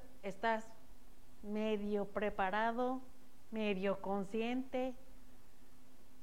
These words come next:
y, pero la gran mayoría no, porque,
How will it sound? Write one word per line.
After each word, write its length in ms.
y, 80
pero 180
la 120
gran 220
mayoría 500
no, 220
porque, 480